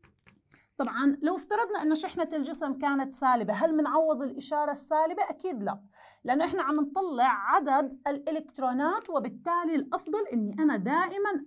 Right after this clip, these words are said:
آخذ القيمة المطلقة لشحنة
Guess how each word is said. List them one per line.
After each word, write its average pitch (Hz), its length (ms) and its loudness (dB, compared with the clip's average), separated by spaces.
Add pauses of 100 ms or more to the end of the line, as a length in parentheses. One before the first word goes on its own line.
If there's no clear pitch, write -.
آخذ 349 460 0
القيمة 277 520 0
المطلقة 339 760 -2 (320)
لشحنة - 1040 0